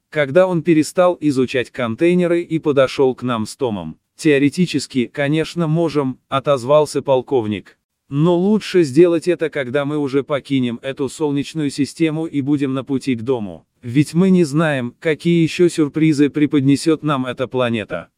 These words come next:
Хотя, конечно, всё, что мы здесь испытали, не выглядит опасным, как и отмечала в отчёте первая, побывавшая здесь экспедиция». «Да», согласился я. «Пожалуй, следует принять во внимание, что экипаж Лео укомплектован самыми разными людьми.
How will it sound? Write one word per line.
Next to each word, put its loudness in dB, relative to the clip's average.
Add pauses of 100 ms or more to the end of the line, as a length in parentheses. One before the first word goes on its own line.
(160)
Хотя, -2
конечно, -4
всё, -8
что -6
мы -2
здесь 2
испытали, -4
не 2
выглядит 2
опасным, -2
как -4
и 2
отмечала 0
в -4
отчёте 2
первая, 2
побывавшая 4
здесь 2
экспедиция». -2 (180)
«Да», 0
согласился -2
я. -2 (280)
«Пожалуй, 2
следует 2
принять 0
во 0
внимание, 0
что 0
экипаж 0
Лео 2
укомплектован 0
самыми 0
разными 0
людьми. 0